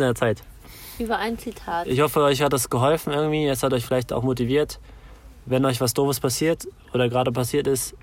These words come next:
Speaker 1: lacht drüber, versucht, versucht positiv das zu sehen. Also akzeptiert es, dass es schlecht ist und versucht dann damit zu arbeiten. Und,
Speaker 2: Genau.
Speaker 1: und redet euch nicht immer ein, ist alles super. Und nehmt euch Zeit, es zu verarbeiten.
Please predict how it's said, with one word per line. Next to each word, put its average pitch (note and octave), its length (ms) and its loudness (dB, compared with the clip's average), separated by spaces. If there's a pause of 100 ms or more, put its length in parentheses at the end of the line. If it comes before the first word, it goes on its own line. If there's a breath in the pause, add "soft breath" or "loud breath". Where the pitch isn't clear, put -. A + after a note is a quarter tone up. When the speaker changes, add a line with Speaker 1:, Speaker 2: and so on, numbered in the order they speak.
(100)
Speaker 1:
lacht C3 300 -2
drüber, A#2+ 360 2
versucht, A#2 440 -4 (220)
versucht B2 420 -2
positiv A#2+ 580 -4 (240)
das A#2+ 280 -4
zu A2+ 100 -4
sehen. B2+ 380 0 (200)
Also A2+ 340 -4 (200)
akzeptiert C3 500 -2
es, C#3 260 -2 (160)
dass A#2 200 -2
es G#2+ 100 -6
schlecht A#2+ 300 -2
ist A#2+ 240 -6 (160)
und A2+ 140 -6
versucht A2+ 360 -2
dann G#2+ 200 -2
damit G#2 280 -4
zu - 80 -8
arbeiten. G#2+ 420 -6 (480 loud breath)
Und, A2 200 -2
Speaker 2:
Genau. G#3+ 260 -2
Speaker 1:
und A#2 100 0
redet A#2+ 220 2
euch A2+ 160 0
nicht A2+ 140 -2
immer A2 160 -4
ein, G#2 160 -4
ist G2+ 120 -8
alles G2+ 220 -6
super. G2 320 -10
Und B2 300 0
nehmt C3 260 2
euch A2+ 160 0
Zeit, A#2 320 0
es A2 120 -4
zu A#2+ 100 -2
verarbeiten. A2 640 -2